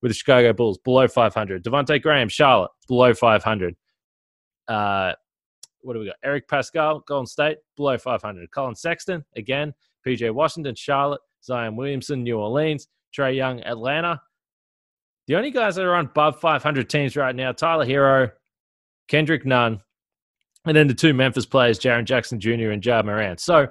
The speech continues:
yeah, I just think if you're a guy like Donte DiVincenzo that's in the Bucks, uh, rotation, like, started a whole bunch of games playing winning basketball. When you look at his individual plus minus when he's on the court,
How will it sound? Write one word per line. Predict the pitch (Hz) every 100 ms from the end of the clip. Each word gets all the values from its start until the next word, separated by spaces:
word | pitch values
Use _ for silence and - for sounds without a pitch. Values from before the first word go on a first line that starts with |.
| - - _
yeah, | - 127
I | 139
just | 151 226 - -
think | 175 117
if | 139 123
you're | 156
a | 151
guy | 117 139 147
like | 135 -
Donte | 135 123 127
DiVincenzo | 127 123 - 135 117 123
that's | 107 -
in | 147
the | 123
Bucks, | 104 120 - - _ _ _ _ 117
uh, | 117 107 - -
rotation, | 156 165 - 147 175 - 131 131 -
like, | 139 127 _ -
started | - 180 175 175 - -
a | 123
whole | 147 190
bunch | 123 165 165
of | 147
games | 104 160 151 127 113 - _ _ _ _ _ _ _ _ _ _ -
playing | 160 165 147
winning | 160 180 147
basketball. | 151 156 - 135 135
When | 131
you | 135
look | 160 156
at | 131
his | 151 233 214 - _ _ _ _
individual | 147 156 139 156 147
plus | 120 165 151
minus | 143 147 143 135
when | 143
he's | 127 143
on | 151
the | 135
court, | - 135 131